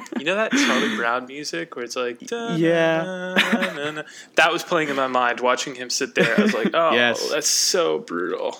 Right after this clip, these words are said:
Speaker 2: I know. And they, and, oh, actually, they did mention one more thing. As they panned back to the game, they said, "And here's Mendy starting the game. He was only fifty million less <laughs> than Asmalik." Oh, it was brutal. I, I, you know,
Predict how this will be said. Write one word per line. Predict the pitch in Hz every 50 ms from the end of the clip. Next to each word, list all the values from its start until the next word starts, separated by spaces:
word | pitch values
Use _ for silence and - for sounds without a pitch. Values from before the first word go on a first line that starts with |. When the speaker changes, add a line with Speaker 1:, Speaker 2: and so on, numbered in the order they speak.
| - _ _ _
Speaker 2:
I | - 117 113 113
know. | 113 117 113 107 107 107 107 107 - - _ _ - - -
And | 143 151
they, | 190 196 -
and, | 160 175 185 - 165
oh, | 180 196 196 175
actually, | 180 190 190 - 196
they | 151 156
did | 156 175 180
mention | 175 180 170 - 151
one | 151 156
more | 156 147 143
thing. | 139 - 143 123 113
As | - 147 160 156
they | 180 165
panned | 160 170 170 160 143
back | 156 151 143
to | 156
the | 131 131
game, | 120 135 135 135 131
they | 123 123
said, | - 139 127
"And | - 143 143
here's | 139 139 208 202 180
Mendy | 165 185 190 170 160
starting | 160 160 156 151
the | 143 139
game. | 147 165 156 147 - - - - - - - -
He | - - 208
was | 214 208 190
only | 196 - 208 214 214 196 160
fifty | - - - 220 220 - - 214 208 196
million | 180 170 180 190 196 190 175 190 190 180
less | 170 131 127 139 120 98 - - - - -
<laughs> | - - - - - 160 - - 190 170 - - - - 165
than | 165 151 123 123
Asmalik." | 151 - 202 - 175 165 160 175 156 156 156 - - 165 - - _ - - _ _ - - _ - - 339 320 294 285 277 262 - -
Oh, | 190 190 202 196 190 170 160 156 147
it |
was | 156 156 139 123
brutal. | 104 131 139 165 208 202 160 131 110
I, | 104 127 131 - -
I, | - 95 117 127 123 92 - _ _ -
you | - 120 117
know, | 113 113 104 107 107